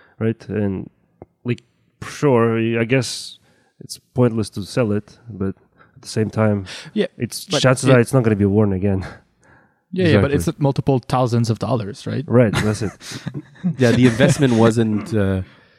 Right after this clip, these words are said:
Speaker 3: reflecting the, uh, I need, the selling, uh, motivation, we'll say.
Speaker 1: Yeah, yeah,
Speaker 2: Yeah.
Speaker 1: for sure.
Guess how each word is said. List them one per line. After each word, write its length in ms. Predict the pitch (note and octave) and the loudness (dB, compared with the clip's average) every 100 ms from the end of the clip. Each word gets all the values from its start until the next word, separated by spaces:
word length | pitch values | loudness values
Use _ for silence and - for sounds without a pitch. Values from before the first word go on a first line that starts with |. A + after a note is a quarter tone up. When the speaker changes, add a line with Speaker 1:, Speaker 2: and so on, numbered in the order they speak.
| _ - | _ 0
Speaker 3:
reflecting 840 | A2+ G2+ A#2+ A#2 - A2+ G#2+ G#2 | 2 2 0 0 0 0 0 -4
the, 420 | G2 G2 F#2+ F#2 F#2 | -2 -2 -2 -2 -2
uh, 380 | F#2 F2+ F2+ - - | -2 -4 -6 -8 -10
I 100 | G#2 | -8
need, 260 | G#2+ G2+ | -8 -8
the 100 | - | -8
selling, 600 | G2+ - B2 G#2 F#2 F2 - _ _ A#2 | -6 -2 -2 -2 -4 -12 -18 _ _ -6
uh, 200 | G2+ G2 | -6 -4
motivation, 640 | G#2 G2+ F#2 G2 - F#2 | -2 -2 -2 -4 -2 -6
we'll 80 | F2+ | -6
say. 300 | F2 - F#2+ - - - - _ _ | -8 -10 -10 -12 -20 -20 -20 _ _
Speaker 1:
Yeah, 140 | A2 G#2 | -2 0
yeah, 180 | F#2+ F#2 | 0 0
Speaker 2:
Yeah. 140 | G#2 | -2
Speaker 1:
for 60 | - | -4
sure. 240 | - F#2 | -8 -10